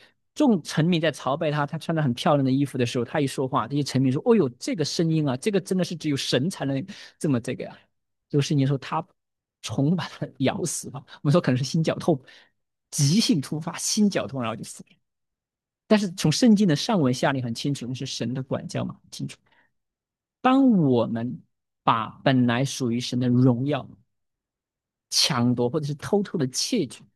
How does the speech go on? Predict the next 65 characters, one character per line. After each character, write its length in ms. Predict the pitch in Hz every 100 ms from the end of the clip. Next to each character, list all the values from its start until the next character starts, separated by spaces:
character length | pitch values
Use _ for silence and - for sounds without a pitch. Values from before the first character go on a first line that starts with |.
| _
归 140 | 202 165
于 120 | 131
自 220 | - 165
己 80 | 127
的 100 | 123
时 160 | - 131
候， 60 | _ _ _ _ -
神 220 | - 127 -
一 200 | 120 127
定 160 | 131 135
会 140 | 127
管 160 | - -
教， 120 | - _ _ _ _ _ _
神 240 | - 139 123
一 140 | 123
定 120 | 147
会 120 | 135 131
管 180 | -
教。 160 | - - - _ _ _ _ _ _ _ - -
所 180 | - 214
以 220 | 185 - _ _ _ -
当 260 | 233 254 247
年 260 | 143 123 131
就 140 | 208
像 180 | 190 165
这 80 | 156
个 180 | 147 -
埃 180 | 202 214
及 160 | 196 147
法 260 | - 117
老 140 | 147 120
一 100 | 117
样， 160 | 107 110
哈， 140 | 127
他 140 | -
用 140 | 170 156
金 260 | - 247
字 160 | 247 156
塔 220 | 139 120
来 160 | 123 131 _
标 240 | - 202 214
榜 200 | 131 123
自 120 | -
己 80 | 131
的 80 | 120
权 300 | 120 123 123
利， 80 | 123 -
巴 200 | 247 262
比 180 | 208 151
伦 140 | 127
王 160 | 123 123
用 140 | 139
高 360 | 127 240 233 240
楼 180 | 190 131
来 140 | 123
献 280 | 120 - 190
给 140 | 143
自 180 | 127 165
己 100 | 139
的 80 | 127
威 240 | 135 175 170
名 160 | 131
的 100 | 123
时 180 | 123 -
候， 140 | 123